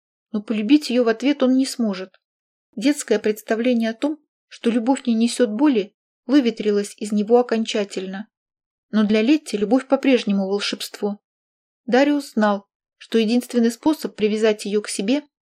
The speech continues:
и сделать счастливым их брак – это заставить Летти полюбить его. «Ты правильно поступила». Он обнял ее, целуя в макушку.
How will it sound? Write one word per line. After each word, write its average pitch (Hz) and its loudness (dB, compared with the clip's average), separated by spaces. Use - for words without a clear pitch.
и 208 -10
сделать 240 2
счастливым 226 0
их 202 -4
брак – 269 -4
это 294 0
заставить 269 2
Летти 262 -4
полюбить 247 -2
его. 202 -4
«Ты 302 -10
правильно 208 0
поступила». 208 -8
Он 226 2
обнял 233 2
ее, 247 -2
целуя 226 0
в 220 -6
макушку. 220 -4